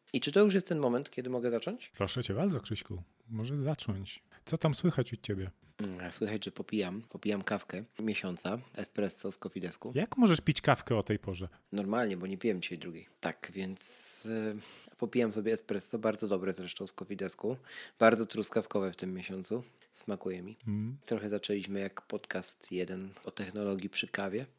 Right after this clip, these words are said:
Speaker 1: Polecamy zresztą. Cafe Nerd się nazywa. Dobra, Rafał, to tak, trzydziesty czwarty odcinek przed nami. Zanim powiem, co u mnie słychać, to zacznę może od lekkiego follow-upu względem trzydziestego trzeciego odcinka,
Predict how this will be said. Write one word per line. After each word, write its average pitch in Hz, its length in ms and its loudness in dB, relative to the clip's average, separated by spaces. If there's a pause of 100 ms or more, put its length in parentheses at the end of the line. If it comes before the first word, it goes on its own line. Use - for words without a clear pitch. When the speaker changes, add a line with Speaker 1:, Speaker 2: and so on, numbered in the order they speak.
(100)
Speaker 1:
Polecamy 101 540 2
zresztą. 107 440 -10 (160)
Cafe 110 300 -2
Nerd 98 300 -2
się - 180 -4
nazywa. 98 440 -10 (160)
Dobra, 175 420 12
Rafał, 143 340 4 (100)
to 180 100 0
tak, - 260 2
trzydziesty 220 380 2
czwarty 165 320 0
odcinek 107 420 -2
przed 110 200 4
nami. 127 320 4 (200)
Zanim 170 280 2
powiem, 165 220 -2
co 151 140 -2
u - 20 0
mnie 139 180 -2
słychać, 143 400 -2
to 120 140 -2
zacznę 131 380 0
może 117 320 2
od - 240 -6
lekkiego 208 680 -2
follow-upu 160 600 2 (120)
względem 127 420 4
trzydziestego 123 540 -2
trzeciego 113 460 2
odcinka, 143 560 -2